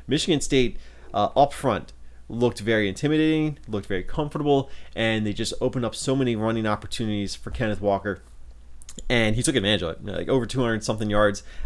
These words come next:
Uh, offensive player of the week in the Big Ten this week. Uh, so, yeah, I think the Michigan State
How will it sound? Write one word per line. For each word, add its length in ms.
Uh, 240
offensive 380
player 200
of 40
the 60
week 200
in 100
the 80
Big 220
Ten 300
this 220
week. 240
Uh, 220
so, 380
yeah, 340
I 140
think 300
the 220
Michigan 320
State 340